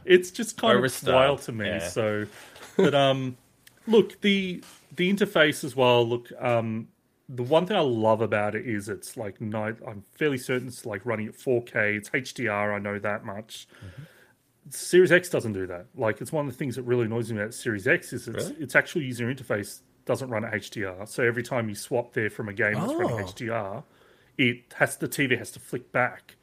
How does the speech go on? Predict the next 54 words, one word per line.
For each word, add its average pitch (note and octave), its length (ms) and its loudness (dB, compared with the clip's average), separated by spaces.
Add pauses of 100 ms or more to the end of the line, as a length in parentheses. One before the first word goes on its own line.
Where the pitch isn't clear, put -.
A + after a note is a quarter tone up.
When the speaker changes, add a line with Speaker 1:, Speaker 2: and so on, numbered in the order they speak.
(440)
Speaker 1:
And B2 120 -4
it's A2 180 0
Speaker 3:
Ugh. F3 60 0
Speaker 1:
like, A#2+ 180 2 (360)
and C3+ 80 4
it's, B2+ 140 0
Speaker 2:
I - 20 -2
Speaker 1:
so D3 120 8
Speaker 2:
noticed C3 260 0
Speaker 1:
look, F#2 80 2
the F2+ 80 0
Speaker 2:
that F3+ 40 6
on G3+ 80 8
my A3 60 -2
Speaker 1:
Play- - 100 -14 (100)
Speaker 2:
T G2 40 -10
V. G2 180 -10 (120)
Speaker 1:
yeah, D3 180 6
so - 140 -2
the F2 80 -2
PlayStation G3 560 0
five C3 340 0
looks - 200 -10 (100)
amazing A#2+ 540 -2
on G#2+ 80 -4
my G2 100 -4
T G2+ 240 -6
V, G2 220 -6
the G#2+ 180 -6
Speaker 3:
Hmm. D3+ 60 -2
Speaker 1:
interface A2 420 -2
itself. C3 480 -8 (280)
And D3 160 6
it D3+ 40 -4
sounds G#3 360 4
great. G#2+ 260 2
Like, A#2 220 -2
I've A2+ 100 -2
been A#2+ 140 -2
trying A#2 240 0
to G#2+ 80 -2
three A#2+ 240 -6
D A2 100 -2
audio, G#2 380 0
but G#2+ 100 -2
I've A2 100 0
only D3 200 2
got A#2+ 120 -2
Astro A#2 360 -2
to G#2 80 -8
really G2+ 240 -6
try G2+ 320 -6
it C#3+ 80 -8
with. F#3 300 -8